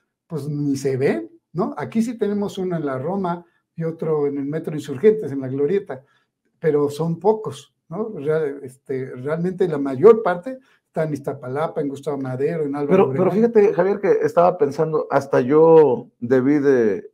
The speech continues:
Speaker 2: detenerme en esa pregunta, porque es hasta obvio. Sin estas buenas noticias no son nota para los noticiarios, para los periódicos en la Ciudad de México, para las, eh, los programas de radio, pues tampoco entiende que sea nota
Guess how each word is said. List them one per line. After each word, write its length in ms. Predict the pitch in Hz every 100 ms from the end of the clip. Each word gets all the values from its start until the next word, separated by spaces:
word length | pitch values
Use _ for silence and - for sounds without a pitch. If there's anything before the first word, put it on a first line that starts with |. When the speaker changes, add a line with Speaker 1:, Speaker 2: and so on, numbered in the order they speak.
| -
Speaker 2:
detenerme 840 | 107 131 131 127 127 139 131 127
en 80 | 123
esa 260 | 123 131
pregunta, 500 | - 120 139 147 135 - _ _
porque 500 | 135 131 - 131 139
es 160 | 165
hasta 340 | 160 160 - 127
obvio. 480 | 135 156 131 104 - _ _ _ _
Sin 420 | _ - 160 160 -
estas 300 | 202 202 208
buenas 200 | 190 196
noticias 500 | 175 139 180 170 147
no 140 | 180
son 260 | 208 208 180
nota 560 | 175 160 131 123 110 _
para 220 | - 123 120
los 160 | 123
noticiarios, 800 | 120 120 123 120 143 143 143 143
para 200 | 135 113
los 160 | 110 113
periódicos 600 | 113 123 135 143 - 117
en 80 | 113
la 60 | 107
Ciudad 180 | 117
de 100 | 123
México, 220 | 135 123 110
para 160 | 120
las, 340 | 113 113 _ _ _ _ _ _
eh, 260 | - - -
los 220 | 131 127
programas 400 | - 120 127 143
de 100 | 131
radio, 420 | 123 131 127 143 143 _ _ _ _
pues 220 | - 160
tampoco 500 | 170 160 156 196 202 202
entiende 400 | 180 185 185 180
que 140 | 156
sea 160 | 156 165
nota 520 | 160 165 170 160